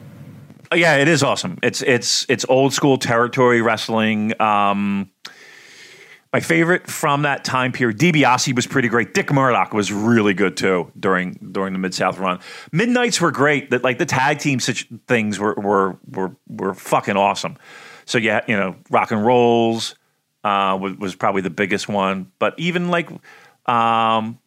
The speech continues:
even, like, Junkyard Dog and Bill Watts and, um, yeah, like, U W F was pretty, like, when Mid-South tried to expand to become U W F, and that eighty-six area. Oh my God.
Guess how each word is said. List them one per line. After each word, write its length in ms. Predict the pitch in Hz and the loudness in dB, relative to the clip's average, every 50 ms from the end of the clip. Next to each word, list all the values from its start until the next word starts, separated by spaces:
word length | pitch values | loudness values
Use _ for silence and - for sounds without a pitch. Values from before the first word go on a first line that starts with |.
| _ _ _ _ - | _ _ _ _ -2
even, 180 | 185 202 202 | 0 0 0
like, 140 | 185 151 120 | -2 -2 -2
Junkyard 380 | - 156 156 139 151 147 131 - | -2 -2 -2 0 0 0 2 4
Dog 340 | 131 131 135 135 135 135 | 4 4 6 4 4 2
and 160 | 135 131 117 104 | 0 -2 -2 0
Bill 220 | 127 135 135 120 | 2 2 2 4
Watts 680 | 110 113 117 120 123 123 117 117 - - - - - - | 4 4 4 6 6 6 4 2 0 -4 -6 -6 -6 -4
and, 840 | - 107 98 98 95 92 92 90 92 92 90 90 90 90 90 90 90 - _ _ _ _ _ _ _ _ _ _ | -2 -2 -2 0 0 0 -2 -2 -2 -2 -4 -4 -4 -4 -6 -8 -10 -16 _ _ _ _ _ _ _ _ _ _
um, 1000 | _ - 95 92 92 92 92 92 90 90 90 90 90 90 90 90 90 90 90 87 - _ _ _ _ _ _ _ _ _ _ _ _ _ _ _ _ _ _ _ _ _ _ _ _ _ _ - _ _ | _ -4 -2 0 0 0 0 0 0 0 -2 -2 -4 -4 -6 -8 -8 -10 -10 -12 -14 _ _ _ _ _ _ _ _ _ _ _ _ _ _ _ _ _ _ _ _ _ _ _ _ _ _ -20 _ _
yeah, 100 | 131 113 | -2 -2
like, 100 | 98 107 | 0 2
U 160 | 143 190 196 | 4 4 4
W 400 | 143 127 113 95 101 95 92 101 | 4 2 2 2 0 0 0 2
F 240 | 107 98 - - - | 0 0 -2 -4 -8
was 120 | 80 - | -10 -10
pretty, 360 | - - - - 92 90 90 92 | -8 -6 -4 -2 -2 -2 -4 -2
like, 240 | 104 101 95 92 | -2 -2 -2 -2
when 420 | 90 104 101 98 101 98 95 104 104 | -2 -4 -4 -2 -4 -6 -8 -2 -2
Mid-South 440 | 113 113 - - 113 101 95 - - _ - 87 - _ _ _ _ _ _ _ _ - | -2 -2 0 0 0 0 0 -2 -4 _ -20 -20 -20 _ _ _ _ _ _ _ _ -12
tried 300 | - - 113 110 98 92 | -6 -2 -2 0 0 0
to 80 | 101 95 | -2 -4
expand 400 | 90 - - - 104 95 98 92 | -4 -4 -4 -2 -2 -2 0 -2
to 60 | 92 | -4
become 260 | 92 90 - 95 90 | -6 -6 -4 -4 -4
U 120 | 92 98 90 | -2 -4 -2
W 360 | 95 87 85 85 87 90 95 | -2 -2 -2 -2 0 0 0
F, 260 | 95 92 90 - - - - - - - - - - | 0 0 -2 -4 -12 -20 -20 -20 -20 -20 -20 -14 -8
and 100 | - 120 | -4 -4
that 140 | 139 156 - - | -4 -4 -2 0
eighty-six 680 | 131 120 123 117 104 95 - - - 123 110 - - - | 2 4 4 2 2 0 -2 0 0 0 -2 -2 -4 -4
area. 480 | 101 98 95 90 90 90 85 - - _ _ _ - | -2 -2 -2 -2 -4 -6 -8 -10 -14 _ _ _ -2
Oh 560 | 120 127 120 117 113 110 104 98 95 90 85 | 0 2 2 4 4 4 4 4 4 2 0
my 140 | 82 85 82 | -2 -4 -8
God. 440 | 78 - 107 101 98 90 87 80 | -4 -2 0 2 2 2 0 -2